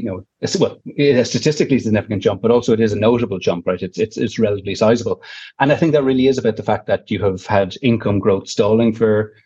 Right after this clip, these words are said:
these groups, particularly, you know, lone parents, um, who, who are, you know, have very low rates of employment for, for good reasons. That's very hard to get childcare, uh, uh, uh, and the like. Um,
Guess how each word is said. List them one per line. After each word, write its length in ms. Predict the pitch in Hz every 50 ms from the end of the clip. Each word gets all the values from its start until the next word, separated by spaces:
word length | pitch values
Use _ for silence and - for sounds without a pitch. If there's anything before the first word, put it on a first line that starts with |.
| _ _ _ _
these 180 | - 107 104 -
groups, 240 | - 110 107 - -
particularly, 400 | 110 95 98 - 107 104 104 107
you 140 | 107 104
know, 120 | 90 87 90 - - - - -
lone 240 | 117 104 98 95
parents, 560 | 87 107 101 101 101 101 98 98 90 - - -
um, 500 | 113 104 95 92 92 92 90 92 98 98
who, 220 | 98 98 92 - - - - -
who 120 | - 95
are, 120 | 92 92 95 - 139
you 180 | 123 107 92
know, 60 | 87 - - - 110
have 80 | 117 110
very 160 | 117 113 110
low 160 | 110 107 104
rates 200 | 104 104 101 -
of 60 | -
employment 420 | 107 98 - 110 107 110 117 110 -
for, 140 | - 110 107 113 -
for 100 | - 143
good 140 | 110 123 113
reasons. 320 | 104 110 107 104 - 123 110
That's 160 | 110 101 -
very 140 | 107 101 98
hard 160 | 101 98 98
to 60 | -
get 100 | - -
childcare, 640 | - 131 123 120 120 - 120 117 113 110 107 107 - - - - - _ -
uh, 20 | 110
uh, 540 | 98 95 - 101 98 95 - - 110 107 95
uh, 120 | 104 - -
and 120 | 107 98 98
the 40 | 101
like. 280 | 104 107 110 - - _ - - - _ _ -
Um, 320 | 113 110 104 101 98